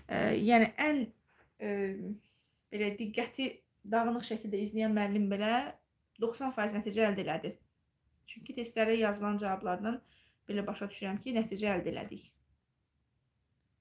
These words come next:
Telegramın tərtib olunma ardıcıllığı. Və mən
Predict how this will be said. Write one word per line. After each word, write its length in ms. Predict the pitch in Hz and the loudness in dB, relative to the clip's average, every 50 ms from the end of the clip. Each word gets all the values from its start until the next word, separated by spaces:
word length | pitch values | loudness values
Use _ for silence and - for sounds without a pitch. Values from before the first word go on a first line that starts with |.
| _ _ _ _ _ _ _ _ _ _ _ _ _ _ _ _ _ _ _ _ _ _ _ _ _ _ _ _ _ _ _ _ _ _ _ _ _ _ _ _ _ _ _ _ _ 269 | _ _ _ _ _ _ _ _ _ _ _ _ _ _ _ _ _ _ _ _ _ _ _ _ _ _ _ _ _ _ _ _ _ _ _ _ _ _ _ _ _ _ _ _ _ -2
Telegramın 460 | 254 254 254 262 247 247 262 294 294 | 0 0 2 2 0 0 0 0 -2
tərtib 320 | - 247 240 226 - 254 - | -2 -4 -4 -4 -4 -2 2
olunma 300 | 233 226 220 220 247 247 233 | 4 4 4 6 4 4 4
ardıcıllığı. 560 | 214 214 214 208 - 196 226 226 - - 202 202 - _ _ _ _ _ _ _ _ _ _ _ _ _ _ _ _ _ _ _ _ _ _ _ _ _ _ _ - | 2 0 -2 -4 -6 -6 -8 -8 -6 -6 -8 -8 -10 _ _ _ _ _ _ _ _ _ _ _ _ _ _ _ _ _ _ _ _ _ _ _ _ _ _ _ -8
Və 200 | 226 233 277 285 | -4 -2 0 0
mən 140 | 302 311 320 | 0 0 -2